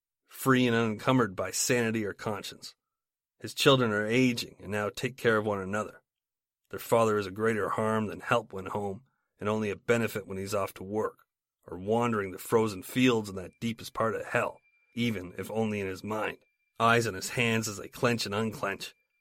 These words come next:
dull pain radiating from whatever wounds he's recently inflicted on himself. Dull spikes of perverse desire, the only thing pushing him onward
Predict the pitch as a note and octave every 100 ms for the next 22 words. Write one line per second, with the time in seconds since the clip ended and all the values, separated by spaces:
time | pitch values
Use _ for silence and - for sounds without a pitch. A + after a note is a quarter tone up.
0 | _ _ B2 A2 G#2+ - A2+ A2 G2 G#2+
1 | A#2+ A2+ F#2 F2 F#2+ G2+ F#2+ G2 A2 G2
2 | F#2+ A#2+ B2 A2 G2+ F#2+ A2 A#2 A#2 G#2
3 | G2 - C3+ A#2 G2 F2 - - F2+ -
4 | _ _ _ _ B2 G2+ F2+ - D3+ C3+
5 | F#2 - E2+ - G2+ G2+ A#2 G#2+ G#2 G#2+
6 | B2 B2+ F#2 - - G#2 G#2 F#2+ G2+ -
7 | A2 G#2 G#2 A2+ B2+ G2 -